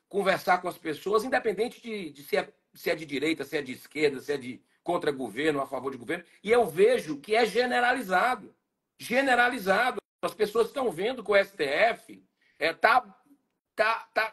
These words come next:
foi demais. Ele tá esmagando os outros poderes da República, principalmente o S T F. Hoje é pior,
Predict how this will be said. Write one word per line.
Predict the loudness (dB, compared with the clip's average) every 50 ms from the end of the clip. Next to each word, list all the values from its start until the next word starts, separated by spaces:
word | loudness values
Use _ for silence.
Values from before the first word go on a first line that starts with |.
| -8 0
foi | 2 2 2
demais. | 2 0 -2 2 4 4 4 4 4 2 0 -4 -6 -10 -8 -8
Ele | -8 -8 -2
tá | 0 0 0
esmagando | 0 -2 -4 -2 0 0 0 0 2 2 2 4 2 0 -2 -4
os | -6 -6
outros | -6 -8 -8 -12 _
poderes | -14 -14 -10 -8 -8 -8 -8 -4
da | -4 -4
República, | -4 -4 -8 -10 -14 -16 -16 -16 -18 _ -10 -4
principalmente | -2 -2 -2 -4 -2 -2 0 0 0 -2 -2 -2 -2
o | -4
S | -4 -4 -4
T | -2 0
F. | 0 0 0 -2 _ _ _ _ _ 4
Hoje | 6 6 6 4 0 -2
é | -2
pior, | -2 0 4 4 6 6 4 2 -2 -6 _